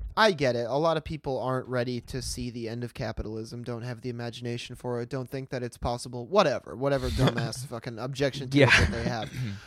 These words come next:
Speaker 1: Uh, but maybe here, th-, I've been th-, mulling this over for the last couple of days. As a compromise, as a stepping stone towards socialism,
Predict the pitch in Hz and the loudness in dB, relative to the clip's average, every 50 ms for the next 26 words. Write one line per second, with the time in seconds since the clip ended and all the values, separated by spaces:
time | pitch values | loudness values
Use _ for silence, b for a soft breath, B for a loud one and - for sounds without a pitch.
0 | B - - 143 139 139 135 135 135 131 131 123 B B B B B B - - | B 0 4 6 8 8 8 8 8 6 6 4 B B B B B B -20 -16
1 | - 147 147 165 160 151 143 - _ _ _ _ _ _ _ _ - 170 175 196 | -14 -2 4 8 8 8 8 6 _ _ _ _ _ _ _ _ -4 0 2 4
2 | 226 233 247 233 208 208 214 180 139 143 156 185 160 165 185 190 214 208 190 196 | 4 4 2 0 0 2 2 2 2 2 2 4 4 4 6 6 4 2 2 -2
3 | 180 160 151 143 151 170 165 156 160 160 160 156 156 156 156 151 151 147 143 139 | -6 -8 -8 -8 -8 -4 -2 0 0 2 4 4 6 6 4 4 2 2 0 -2
4 | - - 139 131 127 120 127 117 - 131 123 123 123 120 - - - 131 - 127 | 0 0 0 0 0 0 -4 -6 -6 -4 -4 -2 -2 -4 -4 -6 -8 -8 -6 -6
5 | 123 127 120 120 123 - - 160 165 170 185 175 208 196 - - - - - 226 | -4 -4 -4 -4 -6 -2 2 6 6 6 6 4 0 -6 -8 -10 -12 -6 -2 0
6 | 233 254 262 240 254 208 170 143 123 - - - - - - - - - - - | 0 0 -2 -2 -4 -4 -2 -4 -4 -8 -10 -14 -18 -20 -18 -16 -14 -10 -6 -4
7 | 160 160 - 190 - - - - - 247 247 247 - 240 220 196 175 - - - | -4 -4 -4 -6 -8 -8 -8 -4 -4 -4 -4 -2 -4 -4 -4 -4 -6 -6 -4 -2
8 | 151 139 131 127 123 - - 143 131 123 - - 139 131 123 - - 120 123 120 | -2 -2 -2 -2 -4 -6 -6 -6 -6 -6 -6 -6 -6 -6 -6 -6 -10 -10 -10 -10
9 | 127 127 | -10 -12